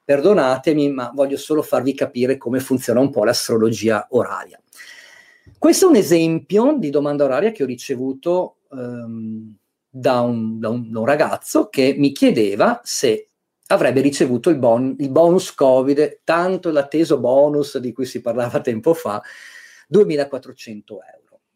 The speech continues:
Quindi è una carta dei miei archivi, una carta con esito accertato,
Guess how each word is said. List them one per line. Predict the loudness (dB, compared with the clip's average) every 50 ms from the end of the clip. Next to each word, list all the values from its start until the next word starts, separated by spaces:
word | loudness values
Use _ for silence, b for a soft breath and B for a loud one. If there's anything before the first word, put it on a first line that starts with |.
| _ _ _ _ _ _ _ _ _ _ _ _ _ _ _ _ _
Quindi | _ -6 -4 -4 -4 -4 -6 -6 -6 -6 -8 -10 _
è | -14 -12
una | -12 -12 -12 -10
carta | -8 -6 -6 -6 -8 -10 -12 -12
dei | -12 -12
miei | -10 -6 -4 -4
archivi, | -4 -6 -6 -6 -4 -2 0 2 2 2
una | 0 0 -4 -6 -6
carta | -8 -8 -10 -8 -10 -12 -12
con | -10 -8 -8 -8
esito | -8 -10 -12 -14 -16 -16
accertato, | -10 -6 -6 -6 -6 -6 -10 -10 -10 -10 -8 -4 -4 -4 -4 -8